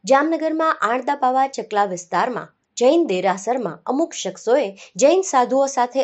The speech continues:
અભદ્ર વર્તન કરી લૂંટ અને તોડફોડ કરી હતી.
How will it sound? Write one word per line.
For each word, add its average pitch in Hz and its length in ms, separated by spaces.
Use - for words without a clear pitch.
અભદ્ર 254 440
વર્તન 185 400
કરી 180 320
લૂંટ 311 300
અને 302 200
તોડફોડ 208 460
કરી 165 200
હતી. - 280